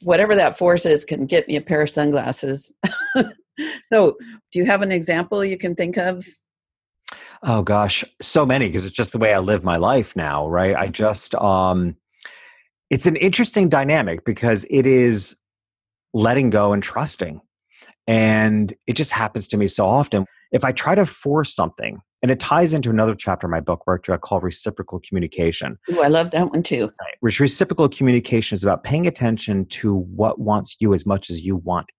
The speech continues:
Speaker 2: it. Right? Because so often we are pursuing what we want, whether it's the career goal or the next level in our business or even a relationship. Right? We're so busy pursuing what we want, we don't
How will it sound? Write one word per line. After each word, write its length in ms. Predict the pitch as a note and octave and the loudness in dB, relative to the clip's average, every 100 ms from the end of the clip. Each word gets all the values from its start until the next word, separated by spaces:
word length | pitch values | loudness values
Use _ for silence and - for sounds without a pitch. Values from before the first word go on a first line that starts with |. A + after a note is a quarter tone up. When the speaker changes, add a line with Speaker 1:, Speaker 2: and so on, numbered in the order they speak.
| - | -6
Speaker 2:
it. 360 | - - - - _ _ - - - - | -6 -6 -12 -12 _ _ -20 -20 -20 -4
Right? 140 | G2+ | -2
Because 300 | - A#2+ G#2+ | 0 0 0
so 260 | - F2 E2 | 0 -2 0
often 440 | C3 C#3+ - A2 F#2+ | 0 0 2 0 2
we 140 | A2 | 2
are 100 | G#2+ | 0
pursuing 840 | - A2 - - C3+ B2 G#2 G#2 | -2 -6 -4 0 4 4 4 2
what 200 | G2+ - | 0 -2
we 340 | G#2 F2+ A#2 A#2+ | -4 0 2 2
want, 520 | E2 - - - - | 0 -6 -8 -8 -6
whether 160 | G#2 G#2 | -2 -2
it's 140 | - | -4
the 100 | A2 | -10
career 400 | - A#2+ B2 A#2+ | -2 2 4 4
goal 480 | G2+ G2 F#2+ F2 E2 | 2 2 2 2 0
or 280 | G#2+ G2+ G2+ | 0 0 0
the 100 | G#2+ | 0
next 320 | A#2 A2+ - | -2 -4 -2
level 240 | A2+ G#2 | 0 0
in 80 | G2+ | 0
our 80 | G2+ | 0
business 420 | F#2 A#2 - - | 0 -2 -2 -8
or 120 | G#2 | -6
even 160 | A#2 A2 | -4 -4
a 60 | F#2 | -4
relationship. 760 | G2+ G#2 D#3 F3+ F#2+ - - - - - - - | -6 -2 -2 -2 -4 -6 -8 -10 -14 -18 -20 -4
Right? 140 | A2+ - | -2 0
We're 160 | A2+ | -4
so 320 | A#2 - F3 | -4 0 2
busy 380 | E3+ - C#3 A#2+ | 2 2 0 0
pursuing 520 | - A#2+ - C3 B2 | -2 -2 2 2 2
what 200 | G#2+ - | 2 0
we 120 | G2 F2+ - | 2 0 2
want, 360 | A#2+ F#2 - | 0 0 -4
we 80 | G#2+ | -4
don't 240 | A#2 F3 | -4 -4